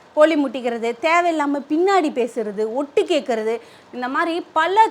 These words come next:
தில்லாலங்கடி வேலை பார்த்துட்டு இருக்க சூனிய கிழவி பார்வதியை பத்தி தான் நம்ம பேச போறோம்.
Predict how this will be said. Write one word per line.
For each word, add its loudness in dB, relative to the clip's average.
தில்லாலங்கடி 2
வேலை 2
பார்த்துட்டு -2
இருக்க -4
சூனிய -6
கிழவி -4
பார்வதியை 0
பத்தி -10
தான் 0
நம்ம -4
பேச -8
போறோம். -8